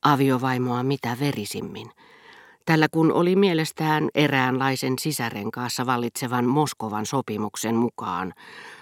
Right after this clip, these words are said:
oikeus estää taiteilijaa esiintymästä sen ulkopuolella, ilman hänen erityistä lupaansa, ja rouva päätti lujasti kieltää viulistia osallistumasta Madame de Duran juhliin.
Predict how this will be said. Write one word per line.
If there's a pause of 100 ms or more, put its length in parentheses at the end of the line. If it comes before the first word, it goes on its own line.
(120)
oikeus
estää
taiteilijaa
esiintymästä
sen
ulkopuolella, (600)
ilman
hänen
erityistä
lupaansa, (760)
ja
rouva
päätti
lujasti
kieltää
viulistia
osallistumasta
Madame
de (140)
Duran (180)
juhliin.